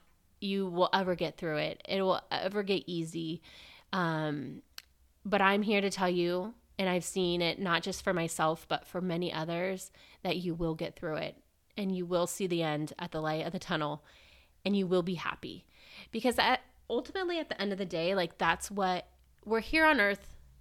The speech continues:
to be happy, right? We're here to create this life. We're here to do what we're set out to do. We're, it's like we need to make the best of it. And you can't make the best of life and be happy if you're with someone that doesn't make you happy.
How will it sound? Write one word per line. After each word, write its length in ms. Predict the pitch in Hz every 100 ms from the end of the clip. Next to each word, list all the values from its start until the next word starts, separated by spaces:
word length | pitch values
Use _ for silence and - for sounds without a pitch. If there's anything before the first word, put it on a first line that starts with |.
| -
to 100 | -
be 80 | 180
happy, 380 | 165 - - 165
right? 260 | 170 190
We're 140 | - 190
here 260 | - 220 247
to 60 |
create 260 | 254 233 226
this 200 | 208 -
life. 320 | 170 170 -
We're 80 | 180
here 260 | 170 220 220
to 140 | 240
do 440 | 208 202 196 190 185 - - - - - -
what 240 | 196 175
we're 120 | 190
set 240 | 180 - 190
out 200 | 196 185
to 120 | - 196
do. 560 | 175 170 170 170 170 - _
We're, 500 | 202 208 202 190 180 -
it's 180 | 220 220
like 180 | 208 208
we 80 | 214
need 160 | 208
to 80 | 202
make 180 | 208 202
the 80 | 214
best 300 | 180 160 -
of 100 | 175
it. 240 | 170 170 - _ _
And 160 | 220 226
you 80 | 226
can't 420 | - 254 294 - - _ _ _ _ _
make 180 | 208 226
the 80 | 208
best 260 | 202 208
of 140 | 202 175
life 460 | 185 214 208 - -
and 120 | 196
be 120 | 196
happy 600 | 180 180 208 - 185 170 -
if 180 | 190 208
you're 240 | 185 180
with 220 | 170 214
someone 460 | - 196 185 175 175
that 160 | 175
doesn't 280 | 170 175 175
make 200 | 175 180
you 100 | -
happy. 440 | 156 139 175 180